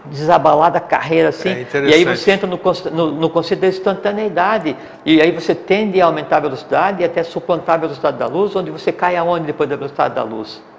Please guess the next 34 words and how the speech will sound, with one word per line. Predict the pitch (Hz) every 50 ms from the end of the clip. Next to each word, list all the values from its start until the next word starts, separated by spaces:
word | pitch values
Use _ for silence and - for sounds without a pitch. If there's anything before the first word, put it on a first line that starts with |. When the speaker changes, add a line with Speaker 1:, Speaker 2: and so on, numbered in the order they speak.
| - -
Speaker 1:
No | 160 190
sempre. | 196 - - - 226 285 269 247 - - 139 110 - - - - - - - - - - - - - - -
Speaker 2:
Olha | 135 135 143 139 139 135
aí, | 131 123 131
ó, | 139 - - - - -
quanta | - 165 165 - -
coisa | - - 139 143 131 117 123
hoje, | 123 127 120 123 135
né? | 151 151 - - - - - - - - - - - - -
Speaker 1:
É, | 185 214 254 285 277 247 - - - - - - -
e | 185 180 175
o | 156
sempre | - - - - 185 202 247 143 - - 185 180 156 -
é | - 160
que | 156 - - 185
é | 175
o | 160
local | 160 151 143 - - - 170 190 220 226 220 196 -
onde | 170 180 175 165 160
daí | 151 160 165 180 180 160
já | 160 - 175 170
não | 170 175 175 180
existe | 175 165 147 123 143 170 190 185 - - - 208 190 - - - - - -
o | - 160 160 170 175
antagonismo, | 175 170 - 190 175 175 202 196 185 190 196 190 170
então | 165 143 - 165 160 151
aí | 151 160 180
não | 180 175 170 151
tem | - 175 170 175
mais | 165 165 160 170 185 196 190 - - - - - - - - - - - -
como | - 190 196 190 190 190
odiar, | 190 165 151 147 160 160 156 151
por | - - 151 139
quê? | - - 170 156 127 127